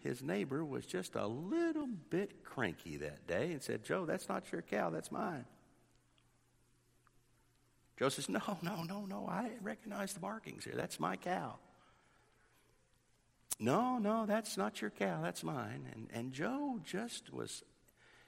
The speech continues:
torn up on the inside. They'd been friends a long time.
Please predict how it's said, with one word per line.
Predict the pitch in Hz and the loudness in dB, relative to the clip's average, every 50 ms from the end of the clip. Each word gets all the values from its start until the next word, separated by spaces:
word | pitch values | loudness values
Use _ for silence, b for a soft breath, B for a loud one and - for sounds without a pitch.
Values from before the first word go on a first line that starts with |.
| B B B B | B B B B
torn | - - 180 214 233 233 | -2 0 2 2 4 4
up | 240 208 139 - - | 4 2 2 2 2
on | 95 82 76 | 0 0 0
the | 82 85 | 0 0
inside. | 87 85 85 82 - - - 95 98 120 135 147 165 156 | 0 0 0 0 -2 -2 0 0 0 0 0 0 -2 2
They'd | 131 160 190 156 131 | 2 2 2 2 2
been | 127 113 101 | 0 0 0
friends | 95 - - 147 175 190 202 196 - | -2 -4 -2 -2 -2 -2 -2 -4 -2
a | - 98 | -2 -2
long | 101 123 151 175 185 175 156 135 | -2 -2 -2 -2 -2 -2 -4 -4
time. | - - 147 147 143 | -2 2 4 4 4